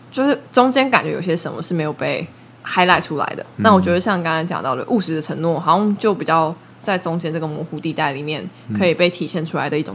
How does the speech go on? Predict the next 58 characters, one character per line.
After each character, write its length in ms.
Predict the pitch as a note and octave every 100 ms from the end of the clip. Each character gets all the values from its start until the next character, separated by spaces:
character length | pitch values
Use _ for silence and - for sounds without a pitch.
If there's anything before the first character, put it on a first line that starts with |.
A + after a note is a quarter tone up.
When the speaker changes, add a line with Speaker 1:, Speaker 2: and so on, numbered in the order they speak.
| -
Speaker 1:
做 160 | E3+
法 240 | - - -
这 60 | -
样。 100 | - - -
Speaker 2:
嗯。 120 | C3+
Speaker 1:
因 80 | A#2+
为 40 | E4+
我 160 | B3
觉 140 | F#3 E3
得， 280 | F3 E3 - - -
呃， 360 | E3+ D#3 D3 C#3 - - -
一 100 | A3+
段 160 | A#3+ C#4
关 260 | A3+ G3+ G#3
系 380 | G#3 F#3 F3+
没 140 | F#3 F#3
有 120 | E3+
承 220 | D#3 G3 -
诺 180 | F#3+ F3
这 120 | E3
件 160 | E3 F3+
事 120 | G3+
情 240 | F#3 D3+ - - - - -
对 80 | B3
我 100 | E3
来 140 | -
说 160 | - E3+
比 60 |
较 160 | D#3+ E3
难 280 | D#3+ C#3 D#3
以 40 |
想 180 | E3 -
象 180 | - D#3+ - -
这 60 | -
样。 80 | - - -
嗯， 120 | E3+ - - - - -
只 100 | F#3+
是 240 | F#3+ D4
我 140 | B3 F3+
觉 100 | F#3
得 60 |
那 100 | G3
个 100 | A3
承 160 | F#3 F3+
诺 100 | F3
或 100 | G3
许 80 | F3
是 200 | D#3+ G3+
有 100 | D#3+
条 240 | - - D3
件， 240 | F#3+ D3
或 100 | F3
是 280 | F#3+ F3 -
需 140 | - G#3+
要 80 |
被 100 | G3
修 240 | G3+ - D#3+
正， 160 | E3+